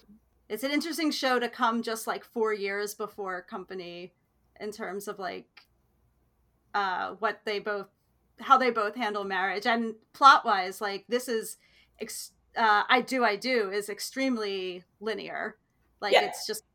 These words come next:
Speaker 1: going along <laughs> with the t-, I mean, it condenses time in a, in an interesting way, but it's still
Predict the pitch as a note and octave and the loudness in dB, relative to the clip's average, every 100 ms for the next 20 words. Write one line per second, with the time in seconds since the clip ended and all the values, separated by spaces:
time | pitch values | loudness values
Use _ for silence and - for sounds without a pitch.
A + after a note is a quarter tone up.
0 | _ _ _ B3+ A3 G#3+ G#3+ G3+ G3 G3 | _ _ _ 2 2 2 -2 0 2 2
1 | G3 G3 G3 - - F#4+ - - - F4 | 0 -4 -10 -18 2 2 2 -6 6 6
2 | - D#4+ D4 A#3 C4+ C#4 C4 A#3+ - - | 6 2 2 0 -4 0 -2 -2 -8 -2
3 | - D#4+ E4 D#4+ F4 C#4+ D#4+ D#4 B3+ - | 4 6 6 4 4 6 6 4 -2 -2
4 | D4+ D4+ C4+ A#3 A3 G#3 G#3 G#3+ - _ | 4 6 6 4 0 0 -2 -6 -14 _
5 | _ _ - A#3+ G#3 G3 G#3+ A3+ A3 G#3 | _ _ -4 -2 -2 -4 -6 -8 -6 -6
6 | G3 G3 F#3+ G3 G#3 A3+ G#3+ - - A#3 | -2 -4 -4 -6 0 0 0 -4 0 2
7 | G#3 G3 G3 F#3+ | 4 2 -2 -6